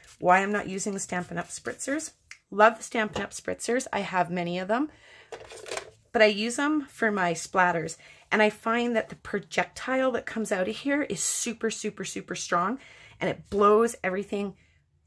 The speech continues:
every, every, everywhere. <laughs> So as much as I love these, and as much as I think everybody should have them because these are great for your splatters that I do on most of my videos, this,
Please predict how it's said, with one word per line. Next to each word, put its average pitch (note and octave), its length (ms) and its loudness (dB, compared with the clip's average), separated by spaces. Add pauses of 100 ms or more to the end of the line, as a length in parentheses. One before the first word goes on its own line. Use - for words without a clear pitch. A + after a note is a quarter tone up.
every, D#3 360 8
every, D3+ 260 0
everywhere. - 580 0 (100)
<laughs> F4 60 -4 (300)
So - 160 4
as F#3+ 160 0
much F#3 200 -6
as C#4 60 0
I F4 80 6
love G#4 300 4
these, C#4 320 2 (200)
and A3+ 80 2
as A3+ 120 2
much A3 180 2
as G#3+ 60 -4
I B3+ 80 2
think A#3 160 0
everybody A#3+ 280 0
should C#4 180 -2
have E4+ 280 4
them B3+ 180 0
because G#3+ 300 -6
these G#3+ 240 -4
are A3+ 80 0
great G#3 320 0
for - 140 -6
your G3+ 100 -2
splatters F#3+ 640 -2
that - 140 -6
I F#3 160 2
do F3+ 240 -4
on E3+ 120 -2
most D#3 240 -4
of - 40 -6
my F3 120 -4
videos, A3+ 460 2 (800)
this, C4+ 580 4